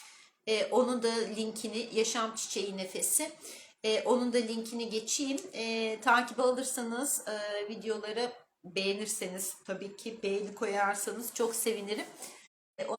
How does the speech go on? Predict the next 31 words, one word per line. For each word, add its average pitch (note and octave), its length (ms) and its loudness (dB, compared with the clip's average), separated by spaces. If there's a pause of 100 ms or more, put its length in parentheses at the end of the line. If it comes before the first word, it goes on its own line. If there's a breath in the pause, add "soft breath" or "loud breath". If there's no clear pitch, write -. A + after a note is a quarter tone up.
atıldı G3+ 380 -10
dedi. F#3 400 -4
Bağlantıda G3 640 -4
bir G3 80 -8
sorun. G3 360 -2
Tamam, F#3+ 360 -6
tekrar G#3 480 0
geldi. G#3+ 880 2 (160)
Teşekkür B3 500 -2
ederim. A#3 540 2
Görüşmek D4 500 0
üzere A3+ 400 0
bir B3 80 0
sonraki A3+ 540 -2
pazartesi. G#3 800 2 (460 loud breath)
Melek B3 320 2
Güzellik, A3 500 6
geç - 240 2
kalmışım. A3 400 0 (380 loud breath)
Tamam, E4 380 8
kaydedeceğim B3+ 800 4
ben, C4+ 140 2
ekleyeceğim A#3+ 640 2
zaten F3+ 560 0
birazdan. F3+ 540 2
Teknik A#3+ 400 -8
bir A3 80 -2
sorun A3 360 2
olmazsa G#3 520 -4
hemen A3 280 -4
ekliyorum. F3 600 -4